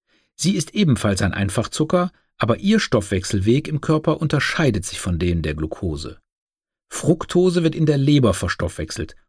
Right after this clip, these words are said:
und nicht direkt in den Blutkreislauf aufgenommen. Wenn wir zu viel Fructose zu uns nehmen, dann sammelt sie sich ungenutzt in der Leber an.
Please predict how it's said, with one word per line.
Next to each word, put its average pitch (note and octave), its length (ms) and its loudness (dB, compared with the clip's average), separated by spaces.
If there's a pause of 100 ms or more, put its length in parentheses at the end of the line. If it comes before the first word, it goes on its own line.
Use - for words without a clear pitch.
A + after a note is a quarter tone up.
(120)
und - 200 -4
nicht - 380 2
direkt F#2 340 -2
in G2 80 0
den F2 160 2
Blutkreislauf F#2+ 680 -2
aufgenommen. E2+ 600 -6 (920)
Wenn D#3+ 180 4
wir C3+ 120 4
zu - 220 -2
viel A#2 240 4
Fructose B2+ 640 0
zu G#3 200 -2
uns A2+ 240 0
nehmen, B2+ 400 2 (320)
dann A#2 220 4
sammelt E3 360 4
sie E3+ 120 0
sich D#3 280 2
ungenutzt D#3+ 580 2
in C#3+ 100 0
der B2+ 100 4
Leber B2+ 360 2
an. - 240 -6